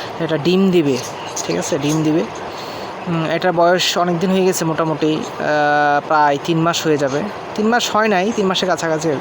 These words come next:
কি। উম, শখ করে আনা এগুলা, কিন্তু এগুলা খুবই ডাকাডাকি করে, খুবই চেঁচামেচি ডাকাডাকি করে। এগুলা ডাকাডাকিতে অনেকেই মানে ঘুম ভেঙে যায় আমাদের ঘরের।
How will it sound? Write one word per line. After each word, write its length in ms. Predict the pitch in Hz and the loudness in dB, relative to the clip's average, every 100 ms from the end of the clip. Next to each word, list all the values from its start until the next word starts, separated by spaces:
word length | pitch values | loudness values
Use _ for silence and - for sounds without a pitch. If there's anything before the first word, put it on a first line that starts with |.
| - | -4
কি। 60 | |
উম, 1600 | 180 - - - - - - - - - - - - - - 151 156 | -8 -8 -10 -10 -10 -10 -12 -12 -12 -12 -12 -12 -12 -10 -8 -6 -4
শখ 240 | - 240 - | 0 0 0
করে 180 | 214 208 | 2 2
আনা 400 | 190 180 220 202 - - - - | 2 0 0 -4 -6 -12 -12 -8
এগুলা, 320 | 180 165 156 180 185 - - - - - | -4 0 0 -2 -6 -10 -12 -12 -12 -4
কিন্তু 400 | 180 180 185 180 - - | -2 2 2 2 -2 -2
এগুলা 500 | 196 190 196 202 208 | 0 2 4 6 4
খুবই 400 | - 196 185 208 | 0 0 2 2
ডাকাডাকি 460 | 190 180 196 190 180 | 2 2 0 0 0
করে, 260 | 170 147 139 | 2 2 0
খুবই 300 | - 175 180 | 0 0 2
চেঁচামেচি 500 | 190 185 180 180 180 | 0 0 0 0 0
ডাকাডাকি 580 | 165 175 180 175 170 | 0 0 0 0 -2
করে। 320 | 170 165 165 165 - - - - | 0 2 2 0 -4 -8 -8 -2
এগুলা 380 | 165 156 170 170 | 0 4 6 6
ডাকাডাকিতে 840 | 160 165 175 175 - 175 - 175 170 170 170 165 | 4 2 2 2 4 2 4 4 6 6 6 4
অনেকেই 920 | - 165 165 156 165 160 160 160 160 | 4 2 2 2 2 4 4 4 2
মানে 280 | 170 165 156 | 2 0 0
ঘুম 300 | 147 160 165 | 2 4 4
ভেঙে 220 | 165 165 | 4 4
যায় 120 | 156 | 4
আমাদের 200 | 147 151 | 2 2
ঘরের। 340 | 147 151 143 | 0 2 2